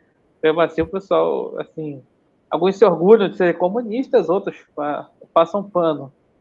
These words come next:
ali pro, pros males do comunismo, tem essa questão. E também fala, falou sobre a questão do, é, da onu, essa coisa assim, muitos, sim,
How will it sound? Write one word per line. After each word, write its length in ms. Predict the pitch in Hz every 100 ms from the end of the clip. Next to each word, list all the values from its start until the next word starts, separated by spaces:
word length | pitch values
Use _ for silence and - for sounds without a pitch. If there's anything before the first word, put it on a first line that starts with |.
| -
ali 180 | - 135
pro, 320 | - 175 185 - _ _ _ -
pros 180 | 170 147
males 300 | 151 147 151
do 80 | 170
comunismo, 600 | 180 190 156 147 131 123
tem 120 | 151 151
essa 140 | -
questão. 480 | 202 202 - 143 135 _ _ _ _
E 140 | 262 302
também 420 | 214 151 226 214
fala, 340 | - 147 147 - _ _
falou 500 | - 147 156 147 - -
sobre 240 | - 151 147
a 40 |
questão 320 | 147 - 143
do, 380 | 135 131 123 120 - _ _ _ _ _ _ _ _ -
é, 100 | -
da 160 | 127 120
onu, 380 | 160 196 156 135
essa 160 | 139
coisa 160 | - 135
assim, 400 | - 202 190 - _ _ _ _ -
muitos, 440 | 285 247 247 320
sim, 440 | - 214 226 233